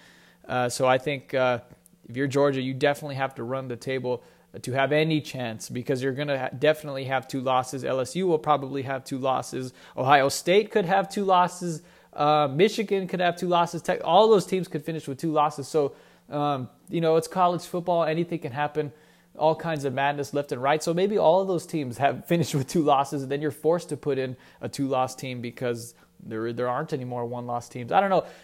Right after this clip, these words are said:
So much could happen. I mean, I fin-, I went on a really long rant there that I finished it with, "I don't know." That's college football for you. Anything, literally anything can happen. So at this point in time right now,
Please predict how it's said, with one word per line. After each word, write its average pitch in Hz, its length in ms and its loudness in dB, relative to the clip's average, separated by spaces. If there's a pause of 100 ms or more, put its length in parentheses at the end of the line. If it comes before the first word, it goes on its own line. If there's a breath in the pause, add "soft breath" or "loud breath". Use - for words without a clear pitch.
(280 loud breath)
So 247 140 10
much 262 220 6
could 240 100 8
happen. 185 460 4
I 151 60 4
mean, 170 120 4
I 180 80 4
fin-, 226 320 6
I 190 100 8
went 208 220 2
on 220 80 4
a 180 100 4
really 190 200 6
long 190 240 4
rant 180 260 4
there 190 140 0
that 165 120 4
I 147 60 2
finished 180 340 -2
it 175 40 0
with, 135 140 0
"I 151 120 6
don't 160 160 0
know." 156 220 4 (180 loud breath)
That's 175 180 0
college 175 360 2
football 131 400 0
for 120 200 -2
you. 113 120 -2
Anything, 180 600 0
literally 185 600 8
anything 180 400 -2
can 160 100 -2
happen. 143 400 -2
So 139 320 0 (240 loud breath)
at 170 160 2
this 285 180 2
point 202 440 0
in 165 120 -2
time 165 320 0
right 156 140 2
now, 139 300 -4